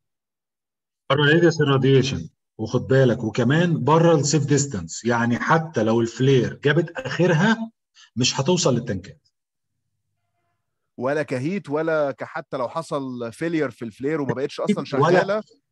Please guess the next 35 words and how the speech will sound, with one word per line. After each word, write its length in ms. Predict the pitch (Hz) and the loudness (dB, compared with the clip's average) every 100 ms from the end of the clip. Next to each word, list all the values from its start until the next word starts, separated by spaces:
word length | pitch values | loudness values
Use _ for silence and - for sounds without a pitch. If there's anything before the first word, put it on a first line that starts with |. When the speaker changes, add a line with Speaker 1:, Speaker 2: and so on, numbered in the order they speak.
| _ _ _ _ _ _ | _ _ _ _ _ _
Speaker 2:
لو 120 | 127 | -4
Speaker 1:
ولا 100 | 135 | 0
Speaker 2:
الكلاود 460 | 165 170 165 175 - | 2 2 2 0 -6
حتى 320 | 160 175 190 | -10 -8 -8
مش 140 | 156 156 | -8 -6
هتوصل 380 | 170 151 143 | -4 -4 0
Speaker 1:
لو 120 | 127 120 | 0 2
Speaker 2:
لل-، 60 | |
Speaker 1:
أي 80 | 160 | 2
Speaker 2:
لل- 380 | 226 113 - 131 - _ _ _ _ _ _ _ _ _ _ _ _ - | 0 -2 -4 -6 -16 _ _ _ _ _ _ _ _ _ _ _ _ -2
Speaker 1:
بالظبط 480 | 135 - 139 139 | -2 0 -2 -2
كده، 300 | 120 104 - _ _ | -4 -4 -8 _ _
بالظبط 440 | 113 101 131 135 113 | -6 0 -2 -2 -10
Speaker 2:
آه. 20 | |
Speaker 1:
كده. 180 | - - | -12 -4
لأن 200 | 117 131 | 0 2
خد 120 | 139 | 2
بالك، 220 | 143 160 156 | 2 2 2
وأنا 120 | 139 | 2
بعمل 260 | 185 185 | 2 2
الديسبرجن 540 | 156 131 - 202 196 180 - | 2 0 2 2 4 0 0
ستادي 280 | 208 233 | 2 2
ببقى 380 | 127 135 139 139 | 2 0 0 0
مطمن 600 | 139 139 214 233 220 185 | 2 2 4 6 6 6
تماما 500 | 180 175 160 110 80 - _ - - - _ - | 4 4 4 2 -2 -12 _ -20 -20 -20 _ -2
إن 220 | 139 147 | 0 2
كل 300 | 147 247 254 | 2 4 6
اللي 140 | 214 175 | 6 4
نازل 360 | 208 175 147 | 4 4 2
من 140 | 143 151 | 2 0
الفلير 480 | 143 147 165 214 196 | 0 0 4 4 6
لو 160 | 139 131 | 4 4
وقع 260 | 139 156 | 4 2
منها 280 | 160 196 175 | 2 0 0
كده، 440 | 165 208 254 254 | 0 2 2 0